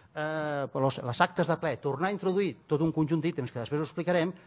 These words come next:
doncs és multiplicar, és molta feina administrativa innecessària. Per tant, hem posa-, vam posar sobre la taula, i així es va recollir amb el conveni marc que van signar totes les institucions que he comentat abans,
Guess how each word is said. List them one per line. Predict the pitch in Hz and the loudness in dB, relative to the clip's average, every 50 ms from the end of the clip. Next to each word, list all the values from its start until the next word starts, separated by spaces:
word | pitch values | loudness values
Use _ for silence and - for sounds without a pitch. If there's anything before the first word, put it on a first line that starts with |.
| - - - | -12 -6 -2
doncs | 143 135 | 0 2
és | 160 180 175 | 2 2 2
multiplicar, | 175 165 - 151 131 139 135 170 - | 2 0 0 -2 -4 -4 -6 -4 -2
és | 175 175 135 123 | -2 0 0 2
molta | 156 185 202 - - 143 | 4 4 4 4 2 -2
feina | - 147 139 143 | 0 0 2 2
administrativa | 160 170 - 170 156 160 156 165 196 | 2 2 2 0 0 2 4 4 4
innecessària. | 202 156 143 131 - 127 - - 104 95 95 92 - - - - - - - - | 4 2 0 -2 -2 -6 -6 -6 -8 -8 -10 -12 -14 -16 -18 -18 -18 -20 -6 0
Per | - 151 147 | 2 4 6
tant, | 190 202 208 | 6 6 4
hem | 190 | 4
posa-, | - 190 - 156 - | 6 6 6 6 6
vam | 143 156 180 165 | 6 6 6 6
posar | 180 170 156 185 | 4 4 4 4
sobre | 170 - 156 135 135 | 4 4 4 4 4
la | 131 | 4
taula, | - 190 202 185 160 127 107 - - - - - | 4 4 4 4 4 2 0 -2 -8 -16 -8 -6
i | 135 | -4
així | 127 170 165 175 | -4 -2 -2 -2
es | 139 | 0
va | 160 151 147 | 2 2 2
recollir | 147 - 147 151 151 190 185 | 0 -2 -2 -2 0 0 0
amb | 151 127 | 0 0
el | 117 | -2
conveni | - 127 127 147 151 151 | -2 -2 0 0 2 2
marc | 151 165 165 - | 4 2 2 2
que | 151 | 2
van | 131 127 | 0 0
signar | 127 143 131 131 147 143 | 0 0 0 2 2 0
totes | 139 135 120 135 127 | 0 0 -2 -2 -2
les | 131 135 | -2 -4
institucions | - - - 135 - 156 139 - | -6 -6 -8 -4 -2 -2 -4 -2
que | - | -4
he | 123 | -4
comentat | 110 123 131 143 175 | -4 -4 -4 0 0
abans, | 175 180 175 185 185 - | 2 2 2 0 -2 -4